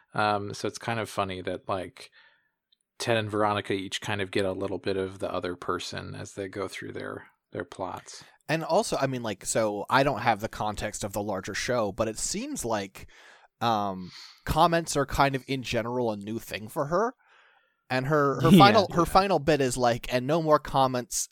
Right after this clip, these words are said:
Speaker 2: unless it's really your best work," which does seem like a step for her.
Speaker 3: Yeah.
Speaker 1: True, true.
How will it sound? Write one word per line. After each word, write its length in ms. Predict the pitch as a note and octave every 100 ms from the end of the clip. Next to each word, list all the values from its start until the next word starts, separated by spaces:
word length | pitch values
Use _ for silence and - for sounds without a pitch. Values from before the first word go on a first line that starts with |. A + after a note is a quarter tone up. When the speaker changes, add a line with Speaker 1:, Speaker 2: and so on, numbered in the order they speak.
| C#3
Speaker 2:
unless 320 | C3 C3 C#3
it's 160 | A#2+
really 400 | A#2 A#2 A#2+ A#2+
your 160 | A2 G#2
best 320 | G2 G2 -
work," 320 | G2+ E2 - -
which 220 | - C3 -
does 180 | A#3 -
seem 180 | A#3+ G3
like 140 | D3+
a 60 | -
step 340 | - C3+ -
for 140 | -
her. 240 | - - - _ _ _ _ _ _ -
Speaker 3:
Yeah. 280 | C3+ A2 F#2+
Speaker 1:
True, 300 | C3+ A2 D#2 _ _ -
true. 300 | A#2+ G2